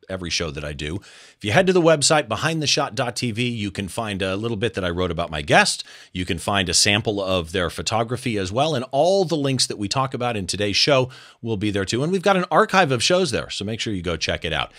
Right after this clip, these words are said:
As well, if you want to watch this as a podcast or listen to this as a podcast, it's available wherever you get your podcasts in either audio only or video format. And if you don't have a podcast app or service that supports video,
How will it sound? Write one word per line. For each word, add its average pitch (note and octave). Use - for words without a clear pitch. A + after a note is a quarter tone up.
As C#3+
well, E3
if C#3
you D3
want C3
to G#3+
watch F3+
this D3
as C3+
a G#2+
podcast B2
or F#2+
listen B2
to A2
this F#2+
as F2
a E2
podcast, A#2+
it's F3
available F#3+
wherever D#3
you G2
get D2+
your D2
podcasts D#2
in A#2
either G#2
audio A2
only F2+
or G2+
video F#2
format. D#2+
And F#2
if F2+
you G2
don't G2+
have A2+
a F#2
podcast G#2
app A2+
or G#2+
service B2
that E2+
supports -
video, G2+